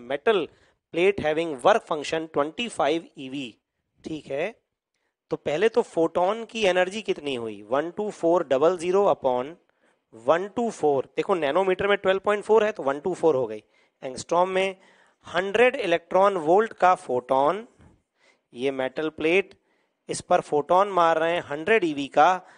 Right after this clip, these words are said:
वर्क फंक्शन क्वेश्चन में क्या दिया हुआ है बेटा इसका? ट्वेंटी फ़ाइव ईवी। तो जो इलेक्ट्रॉन निकलेगा उसकी काइनेटिक एनर्जी मैक्सिमम होगी सेवेंटी फ़ाइव ईवी। डन, आगे बढ़ रहे हैं। मैक्सिमम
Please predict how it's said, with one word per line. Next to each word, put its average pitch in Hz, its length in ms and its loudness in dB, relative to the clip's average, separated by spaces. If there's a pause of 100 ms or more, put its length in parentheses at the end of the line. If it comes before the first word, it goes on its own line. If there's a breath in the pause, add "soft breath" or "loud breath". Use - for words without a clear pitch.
(220 soft breath)
वर्क 156 360 2
फंक्शन 196 400 -2
क्वेश्चन 175 380 -2
में 180 160 -4
क्या 156 200 0
दिया 175 180 0
हुआ 185 140 4
है 185 60 2
बेटा 180 220 -2
इसका? 196 340 2
ट्वेंटी 147 360 -4
फ़ाइव 175 380 0 (120)
ईवी। 139 480 -10 (480 soft breath)
तो 156 80 -2
जो 165 160 4
इलेक्ट्रॉन 165 560 2
निकलेगा 165 680 2 (340 soft breath)
उसकी 165 340 -4 (180)
काइनेटिक 143 640 -2
एनर्जी 156 400 -4
मैक्सिमम 180 640 -4 (100)
होगी 139 480 -4 (280 soft breath)
सेवेंटी 196 760 -4
फ़ाइव 139 540 -2 (140)
ईवी। 117 720 -12 (600)
डन, 190 260 2 (400)
आगे 131 220 0
बढ़ 127 160 0
रहे 156 200 0
हैं। 175 100 -6 (640 soft breath)
मैक्सिमम 220 560 0